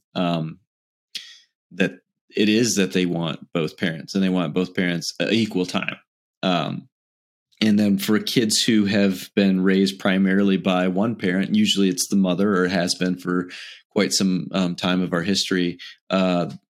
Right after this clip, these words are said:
a, a lot of kids ten years down the road will say, "I wish I would have had more time with my dad." Um, "I wish I would have had more nights over at my dad's," stuff like that. So, uh, the, the, the thing that we, you know, we tried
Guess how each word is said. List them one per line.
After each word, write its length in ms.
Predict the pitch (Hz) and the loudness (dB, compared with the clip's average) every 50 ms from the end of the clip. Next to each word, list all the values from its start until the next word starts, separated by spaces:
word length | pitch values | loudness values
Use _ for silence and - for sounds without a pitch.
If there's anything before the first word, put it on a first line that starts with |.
| _ _ _ _ - | _ _ _ _ -4
a, 80 | 92 | -2
a 320 | 92 87 85 - - 92 98 | 0 0 0 0 0 0 0
lot 200 | 95 92 92 101 | 2 2 0 0
of 80 | 98 | -2
kids 260 | - - 98 87 - | -2 -2 -2 -2 -2
ten 260 | - - 113 98 95 90 | -2 -2 0 0 0 2
years 340 | 87 87 85 85 85 - | 0 0 0 0 0 -2
down 240 | - 104 95 87 85 | 0 0 0 0 0
the 80 | 85 82 | -2 -2
road 340 | 87 90 95 101 110 107 90 | 0 0 2 2 2 0 0
will 140 | 87 87 | -2 -2
say, 520 | 82 - - 98 90 85 85 85 85 80 - _ _ _ _ _ _ _ _ _ | -2 0 0 0 0 0 0 0 -2 -4 -8 _ _ _ _ _ _ _ _ _
"I 80 | - 98 | 0 2
wish 260 | 98 98 98 95 - | 2 2 2 2 2
I 60 | 95 | 0
would 160 | 90 90 90 90 | 2 0 0 0
have 100 | 90 - | 0 -2
had 180 | 95 85 82 | -2 -2 -2
more 140 | 85 82 85 | -2 -4 -4
time 240 | - - 85 - - | -4 -4 -4 -4 -4
with 140 | 87 85 87 | -6 -8 -10
my 100 | 85 80 | -10 -8
dad." 300 | - 85 76 - - - _ _ _ _ _ _ _ _ _ _ _ _ - | -6 -6 -4 -4 -6 -8 _ _ _ _ _ _ _ _ _ _ _ _ -6
Um, 460 | - 87 80 73 71 - - - - - _ _ _ _ _ _ _ _ _ _ _ _ _ _ _ _ _ _ _ _ _ _ - | -4 -2 -2 -2 -4 -4 -6 -10 -12 -16 _ _ _ _ _ _ _ _ _ _ _ _ _ _ _ _ _ _ _ _ _ _ 0
"I 40 | 98 | 0
wish 160 | 92 90 - | 2 2 2
I 40 | 95 | 2
would 100 | 87 87 | 2 2
have 80 | 87 | 2
had 100 | 90 85 | 2 2
more 120 | 92 92 98 | 2 2 2
nights 280 | 110 123 120 104 - | 2 2 2 0 0
over 220 | 104 95 92 90 90 | 0 0 2 2 0
at 80 | 85 | 0
my 120 | 82 82 78 | 0 -2 -4
dad's," 340 | - - - - - - - - - | -4 -4 -6 -6 -8 -10 -10 -10 -8
stuff 240 | - 98 - - | -4 -4 -4 -4
like 160 | - - - - | -6 -8 -6 -4
that. 220 | - - - - - | -4 -4 -4 -2 -2
So, 480 | - - 120 110 101 98 95 92 95 - - - - - _ _ _ | 0 2 2 2 4 2 2 0 -2 -8 -16 -20 -20 -20 _ _ _
uh, 240 | - 104 104 101 95 | 0 0 2 2 2
the, 380 | 92 95 104 - - 98 98 - - - | 2 0 0 -2 -2 -6 -12 -12 -16 -10
the, 140 | 101 95 107 | -2 0 0
the 200 | 95 - - 110 | 0 0 -2 -2
thing 240 | 107 - 143 143 139 | -2 0 2 2 2
that 240 | 127 117 104 - 107 | 2 2 2 0 0
we, 520 | 107 117 117 117 117 117 113 110 107 107 - | 0 2 2 2 2 2 4 2 2 0 0
you 80 | - 110 | 2 2
know, 140 | 104 101 98 | 4 4 4
we 200 | 98 98 110 110 | 4 4 2 2
tried 360 | 107 - - 113 104 101 101 | 2 0 0 2 2 2 0